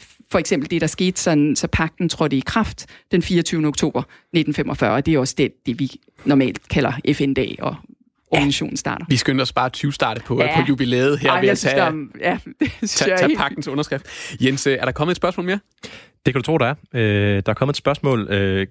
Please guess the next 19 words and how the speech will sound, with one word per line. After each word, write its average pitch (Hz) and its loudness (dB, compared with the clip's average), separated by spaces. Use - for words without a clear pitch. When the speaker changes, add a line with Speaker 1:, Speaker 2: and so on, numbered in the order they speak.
Speaker 3:
kan 104 -2
I 117 -2
læse, 104 2
øh, 98 2
fjendeparagrafen 107 -2
højt? 165 -2
Og, 110 4
øh, 101 2
ellers, 151 0
øh, 95 2
var 95 2
der 117 0
ikke, 156 -2
øh, 98 2
forsøg - 0
på 127 2
langt 147 -4
før 117 2
nitten 107 0